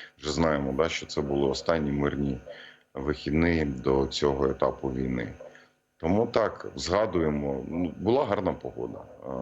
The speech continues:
бу-, було гарне море, е, просто купа людей на морі було. Було як таке потеплішання, е, була,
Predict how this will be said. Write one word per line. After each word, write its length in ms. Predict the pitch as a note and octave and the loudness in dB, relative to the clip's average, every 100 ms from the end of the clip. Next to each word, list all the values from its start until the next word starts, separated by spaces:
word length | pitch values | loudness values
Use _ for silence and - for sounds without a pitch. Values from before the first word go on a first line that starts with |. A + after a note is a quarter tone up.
| B1 A#1+ A1 A#1 | -4 -4 -4 -4
бу-, 240 | C#2 E2 | 0 0
було 360 | C2+ E2 G2+ F#2 | 2 4 4 4
гарне 320 | F#2 F#2 D2 | 2 2 0
море, 520 | C2+ C2+ C2+ B1+ A#1+ - - - - _ _ - | -2 -2 -2 -2 -4 -8 -18 -20 -20 _ _ -4
е, 500 | C#2 C#2 C2 - - - | 0 2 2 0 -4 2
просто 420 | G2 G2 - E2 - - | 4 4 2 0 0 0
купа 280 | G#2+ F2+ | 2 4
людей 320 | D#2 D#2 C#2+ C#2 | 2 2 0 -2
на 120 | C2+ | -4
морі 260 | C2 B1+ | -6 -6
було. 300 | A#1+ A#1+ C2 | -6 -4 -2
Було 280 | C2 E2+ F#2 | 0 4 4
як 160 | F2 - | 4 0
таке 260 | - F#2+ | 0 2
потеплішання, 1040 | F2+ E2 - G2+ A#2 C3+ G#2+ F#2+ F2+ D#2+ C#2+ - - - - | 2 -2 -2 2 4 4 4 4 6 4 0 -8 -20 -10 0
е, 320 | D2+ D2+ D2 | 4 6 4
була, 640 | D2 F2 F2 E2+ D2+ D2+ | 4 4 6 6 4 0